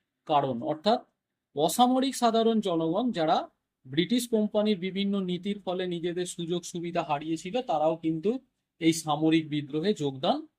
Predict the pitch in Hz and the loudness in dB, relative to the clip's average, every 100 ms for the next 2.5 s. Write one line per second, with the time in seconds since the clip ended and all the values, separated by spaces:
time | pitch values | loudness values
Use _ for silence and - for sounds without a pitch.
0 | _ _ _ 165 156 135 120 101 90 _ | _ _ _ 2 2 2 -4 -6 -8 _
1 | _ _ _ _ _ - 151 165 - 220 | _ _ _ _ _ 4 4 4 4 6
2 | 220 294 294 220 135 | 6 4 4 4 4